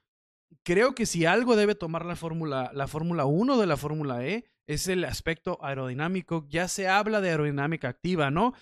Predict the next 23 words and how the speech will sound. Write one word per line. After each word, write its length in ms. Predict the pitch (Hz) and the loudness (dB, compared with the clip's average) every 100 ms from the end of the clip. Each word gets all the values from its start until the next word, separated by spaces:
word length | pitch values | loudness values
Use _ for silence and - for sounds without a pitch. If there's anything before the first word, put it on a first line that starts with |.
| _ - | _ -10
Que 80 | 151 | -2
puede 340 | 156 165 190 | 2 4 2
ayudar 600 | 165 151 139 143 160 180 - _ - | 0 -2 0 2 2 0 -6 _ -6
a 80 | 147 | -4
reducir, 680 | 143 151 143 - 170 180 | 0 0 0 -2 -2 -2
este, 720 | 175 156 - 156 147 139 123 117 _ _ _ _ _ _ _ _ 139 | -4 -6 -4 -2 0 0 -2 -8 _ _ _ _ _ _ _ _ -8
eh, 300 | 139 135 131 | -4 -2 0
características 800 | 160 165 - 165 170 208 196 185 | 0 0 0 -2 -4 -6 -4 -4
que, 280 | - 151 131 | -2 -4 -2
que 120 | 156 | 0
lo 100 | 147 | 2
hacen 220 | 165 208 | 2 0
grande 320 | 185 185 196 | 0 0 0
un 80 | 190 | 0
monoplaza 580 | 196 180 170 175 175 196 | 0 -2 2 2 2 -2
por 120 | 170 | -4
cara-, 220 | 156 139 | -4 -6
por, 280 | 135 139 - | -4 -4 -4
por 160 | 147 131 | -6 -6
situaciones 540 | 135 135 127 147 175 | -8 -8 -6 -4 -2
de, 180 | 165 143 | -2 -4
de, 240 | 143 139 | -2 -4
de, 460 | 135 143 139 127 113 | -4 -4 -2 -2 -6